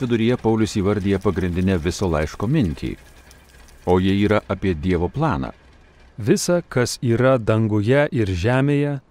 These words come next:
Speaker 2: suvienyti Mesijuje Jėzuje. Tačiau ką tai reiškia?
Speaker 1: Na, pačiame laiško dėstyme Paulius pakartoja ir išskleidžia šią sodrią mintį.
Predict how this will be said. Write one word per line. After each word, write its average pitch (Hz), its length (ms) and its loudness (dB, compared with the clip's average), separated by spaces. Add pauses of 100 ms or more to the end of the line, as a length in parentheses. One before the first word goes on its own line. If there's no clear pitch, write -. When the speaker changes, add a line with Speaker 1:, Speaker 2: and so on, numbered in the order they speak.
(300)
Speaker 2:
suvienyti 147 880 0
Mesijuje 110 880 0
Jėzuje. 95 600 -2 (760)
Tačiau 107 240 -4
ką 185 240 -2
tai 95 160 -4
reiškia? 147 480 -4 (160)
Speaker 1:
Na, 90 160 2
pačiame 101 320 0
laiško 95 320 -2
dėstyme 127 480 0
Paulius 196 400 -2
pakartoja 151 540 0
ir 120 100 2
išskleidžia 107 560 0
šią 98 240 -2
sodrią 92 400 0
mintį. 117 480 -2